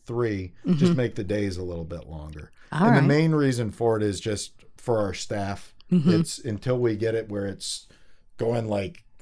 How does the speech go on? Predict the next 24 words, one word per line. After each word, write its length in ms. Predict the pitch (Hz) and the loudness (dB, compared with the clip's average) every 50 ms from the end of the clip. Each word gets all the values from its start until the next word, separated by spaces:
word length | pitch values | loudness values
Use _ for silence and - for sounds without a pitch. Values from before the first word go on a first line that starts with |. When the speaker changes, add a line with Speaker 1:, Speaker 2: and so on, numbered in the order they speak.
| - - - | -20 -20 -8
Speaker 1:
all 260 | - 127 127 135 127 | 2 6 8 8 8
summer 360 | - - - 127 123 117 117 107 | 6 4 2 2 4 4 2 2
long, 440 | 107 107 107 107 107 107 107 107 104 | 4 2 2 4 2 2 2 2 2
and 80 | 196 190 | 4 6
we 40 | 185 | 6
Speaker 2:
Right. 340 | 185 185 185 - 120 117 - | 6 6 6 6 4 4 2
Speaker 1:
can 120 | - 107 | 0 2
dedicate 540 | 101 117 117 117 113 - - 107 104 101 101 - - - - - - - - - | 4 4 4 4 4 2 0 0 0 -2 -4 -8 -14 -18 -16 -16 -16 -16 -12 -8
staff 460 | - - - - 120 110 104 101 - | -6 -2 0 0 2 2 0 -2 -2
to 120 | - 110 95 | -4 -4 -4
just 500 | 82 85 - - 113 113 110 101 - - | -4 -6 -2 0 2 2 2 2 0 0
do 100 | 113 107 | 0 2
Speaker 2:
Just 200 | - 160 - - | 2 2 2 2
that. 400 | - - 151 143 139 135 98 - - - - - | 2 2 4 2 2 0 -2 -6 -12 -16 -10 -6
Speaker 1:
that. 80 | - | -2
Speaker 2:
Okay. 180 | 156 - 226 165 151 - | 2 2 2 2 2 0
Speaker 1:
Um, 520 | 101 104 101 98 98 95 92 90 90 87 - - - - - | 0 0 0 -2 -2 -2 -4 -6 -8 -10 -14 -20 -20 -10 -8
I 60 | 117 | -4
think 200 | 107 - 143 135 | 2 2 4 4
we're 140 | 131 123 117 | 4 4 2
gonna 220 | 123 120 113 107 | 2 0 0 -2
do 220 | 101 101 107 104 101 | -2 0 0 0 0
shorter 580 | - - - - 120 117 117 110 107 104 101 | -2 -4 -4 0 2 4 4 6 4 4 2
weeks 720 | 92 87 95 107 107 104 101 101 - - - - - - | 0 0 0 0 0 0 -2 -4 -6 -8 -8 -8 -10 -12